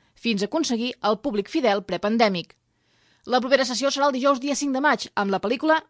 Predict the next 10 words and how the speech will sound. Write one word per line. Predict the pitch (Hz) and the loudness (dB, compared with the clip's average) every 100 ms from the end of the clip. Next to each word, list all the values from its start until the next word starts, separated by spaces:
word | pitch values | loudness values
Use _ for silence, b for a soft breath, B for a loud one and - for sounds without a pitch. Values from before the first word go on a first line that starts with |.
| - | -10
Golfos | 208 277 294 311 247 | 4 4 4 -2 -2
de | 254 | 2
Roma, | 277 226 170 | 2 2 -4
de | 180 214 | -4 -4
mil | 311 | -2
nou-cents | 311 233 - 262 | -4 -4 -6 -6
seixanta-sis, | - 190 170 - 240 190 - b b | -6 -6 -6 -6 -4 -6 -10 b b
una | 233 240 | -2 0
comèdia | 240 233 190 | 0 0 0
musical | 226 302 254 196 185 | 0 -2 0 -2 -2